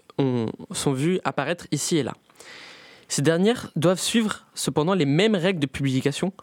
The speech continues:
pour être toutes libres, un peu comme fonctionne la licence Creative Commons avec partage dans les mêmes conditions ou la licence G P L. De cette façon, il y a une garantie légale pour empêcher une nouvelle privatisation des I A. Cependant,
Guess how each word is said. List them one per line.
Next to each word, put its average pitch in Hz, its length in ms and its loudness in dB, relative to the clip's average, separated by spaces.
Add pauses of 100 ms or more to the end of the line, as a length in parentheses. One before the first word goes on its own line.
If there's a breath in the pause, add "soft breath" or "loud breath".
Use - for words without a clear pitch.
(120)
pour 143 160 2
être - 160 -4
toutes - 260 -2
libres, - 320 -4 (480 loud breath)
un 135 140 0
peu 175 220 2
comme 135 240 0
fonctionne 135 520 0
la 101 80 0
licence 131 440 -4 (100)
Creative - 400 -2
Commons 147 440 0 (260 loud breath)
avec 131 260 -6
partage 151 380 -2
dans 131 80 2
les 123 40 2
mêmes 127 200 0
conditions 123 460 -2 (340 loud breath)
ou 170 80 4
la 147 100 4
licence 123 580 -2
G 143 200 0
P - 180 0
L. - 220 -2 (920 loud breath)
De 180 120 4
cette 240 200 0
façon, 185 300 0 (180)
il 151 80 2
y 143 40 4
a 139 40 4
une 139 140 2
garantie 180 420 0
légale 156 400 2
pour - 180 -2
empêcher 143 300 0
une 160 80 4
nouvelle 156 220 2
privatisation 175 800 0
des 131 200 0
I 110 60 -4
A. 80 80 -6 (1120 loud breath)
Cependant, 170 760 0